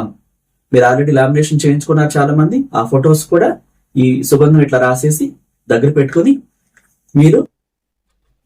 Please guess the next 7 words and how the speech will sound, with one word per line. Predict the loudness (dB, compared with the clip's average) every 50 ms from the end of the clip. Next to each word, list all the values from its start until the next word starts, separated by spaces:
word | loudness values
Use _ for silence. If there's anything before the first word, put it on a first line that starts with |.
| -6
చాలా | -4 -4 -2 0 0 0 0 0
ప్రేమతో, | 0 0 0 0 0 0 0 0
నమ్మకంతో | 0 0 0 -2 -2 -2 -2 -2 0 -2 -4 -4 -6 -10 _ _ _ _ _ _ -4 0
మిమ్మల్ని | 0 2 2 0 0
ఎవరు | -2 -2 -2
డిస్టర్బ్ | -4 -4 -2 -2 -2 -2 0 0
చేయకుండా | -2 0 0 0 -2